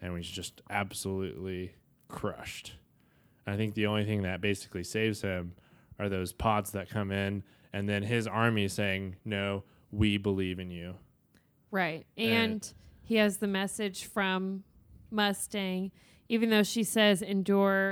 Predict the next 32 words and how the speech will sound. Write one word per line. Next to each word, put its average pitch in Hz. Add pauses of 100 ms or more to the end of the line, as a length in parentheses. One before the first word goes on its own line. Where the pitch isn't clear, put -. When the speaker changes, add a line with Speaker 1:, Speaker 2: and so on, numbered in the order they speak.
(120)
Speaker 2:
until 190
she 202
comes." 190 (420)
Speaker 1:
And 104
he 95
knows 92
she's 95
not 95
Speaker 2:
And 208
Speaker 1:
coming. 196
Speaker 2:
he 190
know-, 190 (240)
he 208
knows 202
she's 202
not 185
coming. 185 (120)
Now, 220
though, 202
and 214 (100)
Adelante 233
is 190
so 202
stupid 202
for 196
showing 214
him 185
the 170
video, 175 (760)
because 196
now 214
he 185